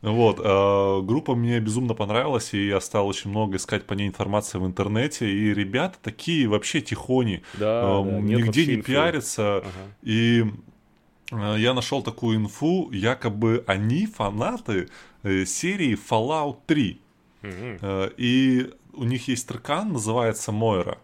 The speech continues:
Speaker 2: Мгм.
Speaker 1: Вот. И якобы он написан в честь одного из, знаешь, второстепенных Н П С из третьей части, э, Мойра Браун.
Speaker 2: Мгм.
Speaker 1: Она, м, это т-, торговка в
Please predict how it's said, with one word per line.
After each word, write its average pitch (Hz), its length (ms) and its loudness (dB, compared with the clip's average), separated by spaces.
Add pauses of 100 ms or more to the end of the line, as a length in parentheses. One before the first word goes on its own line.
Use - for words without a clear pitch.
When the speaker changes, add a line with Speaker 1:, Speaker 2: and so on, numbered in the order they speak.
(440)
Speaker 2:
Мгм. 95 100 -4
Speaker 1:
Вот. 92 400 -2
И 98 220 -8
якобы 131 600 -2
он 143 300 -2
написан 104 580 -2
в - 60 -14
честь - 400 -4
одного 110 600 0
из, 120 360 0
знаешь, 104 380 -2
второстепенных 131 800 -2
Н 110 100 0
П 110 140 -6
С - 180 -4
из 113 180 2
третьей 95 260 -8
части, 87 640 -4
э, 92 460 -4
Мойра 104 360 2
Браун. 92 480 2 (380)
Speaker 2:
Мгм. 110 160 -4
Speaker 1:
Она, 98 460 0
м, 95 380 -8 (1040)
это 101 180 -6 (240)
т-, 98 120 -4 (100)
торговка 101 680 2
в 92 680 0